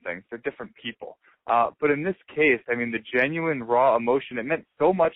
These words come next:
to Mets fans. It meant so much to the people of New York City. And you can just tell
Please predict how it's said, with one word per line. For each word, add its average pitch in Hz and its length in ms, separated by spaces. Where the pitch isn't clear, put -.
to 139 60
Mets 123 200
fans. 110 260
It 117 60
meant 113 200
so 151 120
much 165 160
to 135 60
the 123 60
people 117 360
of 123 120
New 139 100
York 131 240
City. 135 300
And 135 140
you 196 80
can 262 160
just 220 160
tell 120 360